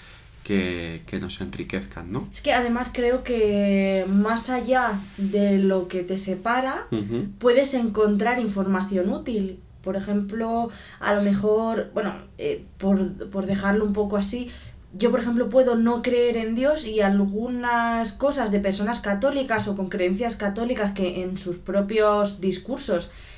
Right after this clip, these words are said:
Speaker 2: estén muy presentes esas
Speaker 1: Ujú.
Speaker 2: creencias, puedo sacar cosas de ellos
Speaker 1: Sí.
Speaker 2: que me enriquezcan, y eso no significa que yo acabe teniendo creencias también católicas o,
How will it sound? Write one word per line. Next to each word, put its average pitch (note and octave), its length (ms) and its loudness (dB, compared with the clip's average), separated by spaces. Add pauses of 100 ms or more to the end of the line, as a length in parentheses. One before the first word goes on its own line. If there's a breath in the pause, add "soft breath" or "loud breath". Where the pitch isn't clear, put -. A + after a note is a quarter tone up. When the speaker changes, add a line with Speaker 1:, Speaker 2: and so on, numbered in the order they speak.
(140)
Speaker 2:
estén G#3+ 440 0 (160)
muy A#3 1000 2 (140)
presentes G#3+ 580 4
esas G3 200 0
Speaker 1:
Ujú. - 100 -2
Speaker 2:
creencias, A#3 560 2 (520 loud breath)
puedo D#4 240 4
sacar A3 380 -2
cosas A3 420 0
de G3 120 2
ellos G3+ 200 4
Speaker 1:
Sí. G3 60 2
Speaker 2:
que G#3 80 2
me G3+ 80 4
enriquezcan, B3 640 0 (260 loud breath)
y C#4+ 40 -4
eso D4+ 160 2
no D4+ 80 2
significa C4+ 460 -2
que F#3+ 140 2
yo G3 120 4
acabe G3+ 580 2 (220)
teniendo F3 420 -2
creencias F3 720 0
también F3 760 -2
católicas F#3+ 600 -2
o, E3+ 520 -4